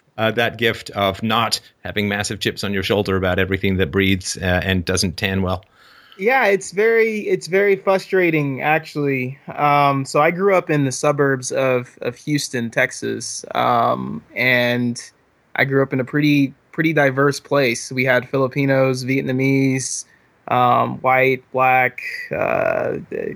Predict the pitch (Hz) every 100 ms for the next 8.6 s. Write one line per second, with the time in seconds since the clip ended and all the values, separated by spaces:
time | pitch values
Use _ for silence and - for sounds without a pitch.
0 | - - - - - - 131 120 - -
1 | - - - - 175 160 156 - - -
2 | _ _ _ _ - 127 123 120 120 139
3 | 139 135 156 185 139 127 120 113 151 143
4 | 143 135 156 147 180 185 147 139 131 151
5 | 131 - - 320 151 156 151 135 135 135
6 | 139 139 131 127 127 143 139 139 135 143
7 | 139 143 143 147 - _ _ - 127 131
8 | 131 131 127 139 139 135